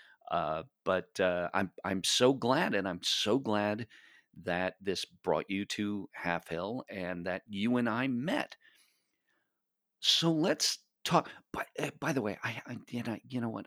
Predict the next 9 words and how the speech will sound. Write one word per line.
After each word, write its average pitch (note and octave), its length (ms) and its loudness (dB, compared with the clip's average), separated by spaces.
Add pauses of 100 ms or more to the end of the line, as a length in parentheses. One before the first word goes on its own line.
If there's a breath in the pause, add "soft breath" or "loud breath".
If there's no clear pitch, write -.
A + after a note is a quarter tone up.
I G#2 60 -6
have G2 220 -8
to - 80 -4
ask D#2+ 160 -6
this E2+ 160 -6
question. E2 440 -4 (1400 soft breath)
You G3 340 4
have, A2 720 2 (680)
I, B2+ 80 2